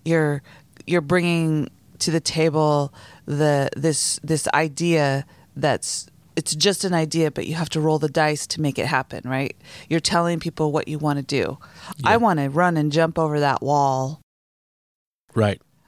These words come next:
Speaker 1: But if you roll a one, it can be funny to you and everybody at the table 'cause you run towards the wall, but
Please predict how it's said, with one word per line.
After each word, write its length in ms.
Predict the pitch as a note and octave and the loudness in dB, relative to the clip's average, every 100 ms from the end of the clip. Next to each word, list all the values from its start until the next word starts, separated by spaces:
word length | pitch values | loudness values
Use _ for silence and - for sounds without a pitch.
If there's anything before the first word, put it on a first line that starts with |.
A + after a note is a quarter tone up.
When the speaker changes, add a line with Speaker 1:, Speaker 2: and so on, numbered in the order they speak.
| _ _ | _ _
Speaker 1:
But 160 | F3+ E3+ | 0 2
if 160 | D#3+ | 0
you 100 | E3+ | -2
roll 260 | D#3+ F#3 E3+ | 2 2 2
a 40 | |
one, 600 | D3+ D#3+ G3 D#3+ D3 D3+ - - - | 0 2 4 4 4 0 -4 -14 -4
it 140 | F3 | -2
can 160 | F#3+ E3 | 0 0
be 100 | D#3 | 0
funny 720 | - F#3+ F3+ D#3 D3 D3+ D#3+ - | 0 0 2 0 0 -4 -10 -8
to 180 | - D#3 | -4 -2
you 520 | D3 D3+ D3 C#3 C3 - | 0 0 0 0 -4 -2
and 280 | D3 G#3 G#3+ | 0 2 2
everybody 420 | D3 C#3 C#3+ C#3 | 0 0 0 0
at 100 | C3 | -2
the 80 | C3+ | -6
table 360 | - C3+ C3+ | -4 -2 -2
'cause 420 | - C3+ B2+ B2+ - _ _ - | -4 -4 -4 -6 -12 _ _ -8
you 220 | D3 C#3+ | -2 -2
run 300 | C3+ F3 F#3+ | 2 2 2
towards 280 | - E3 D3 | 0 -2 0
the 100 | D3+ | 0
wall, 260 | D#3 F3+ E3 | 2 2 2
but 220 | C#3 | -4